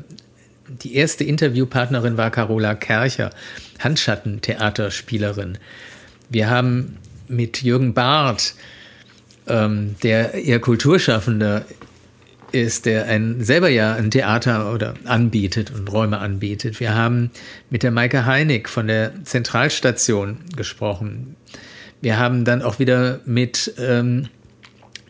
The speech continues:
darstellenden Künstlern wie der Nadja Surkup gesprochen. Wir haben mit dem Alex Deppe. Und, also, ich kann jetzt viele Namen nennen. Interessant ist, wir haben ganz viele Kulturpositionen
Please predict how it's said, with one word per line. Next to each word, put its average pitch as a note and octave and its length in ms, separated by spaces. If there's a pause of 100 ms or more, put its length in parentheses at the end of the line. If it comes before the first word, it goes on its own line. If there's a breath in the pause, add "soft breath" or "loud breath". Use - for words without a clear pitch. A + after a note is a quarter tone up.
(280)
darstellenden B2+ 720
Künstlern A2 460
wie A2+ 60
der A2+ 140
Nadja B2 320
Surkup D#3 480
gesprochen. A2 480
Wir A2 80
haben A2 60
mit A2 120
dem A#2 120
Alex A#2+ 260
Deppe. E3+ 180 (340 loud breath)
Und, C3+ 220 (500 loud breath)
also, A#2 140 (1040)
ich - 120
kann D#3+ 160
jetzt D3 180
viele E3+ 260
Namen C3+ 220
nennen. F#3 240
Interessant E3 520
ist, D#3 260
wir C3+ 120
haben C#3+ 160
ganz G3+ 320
viele F3 420
Kulturpositionen C3+ 1600